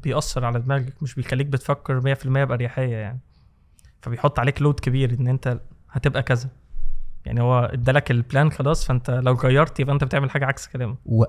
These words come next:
Speaker 2: لا، وغير إنها عكس كلامه، لو ما عملتش كده يبقى فشلت.
Speaker 1: بالظبط.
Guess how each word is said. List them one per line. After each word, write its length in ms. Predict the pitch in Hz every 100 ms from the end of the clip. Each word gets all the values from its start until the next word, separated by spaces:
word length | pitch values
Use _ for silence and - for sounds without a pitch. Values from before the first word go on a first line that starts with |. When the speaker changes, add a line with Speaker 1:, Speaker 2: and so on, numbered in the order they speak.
| 120
Speaker 2:
لا، 140 | 143
وغير 260 | 123 113 147
إنها 160 | 135
عكس 180 | 147 -
كلامه، 320 | 139 127 127 110
لو 140 | 120
ما 80 | 123
عملتش 300 | 127 160 -
كده 120 | 165
يبقى 120 | 143
فشلت. 380 | 139 - 123 - 143
Speaker 1:
بالظبط. 580 | 127 117 120 - -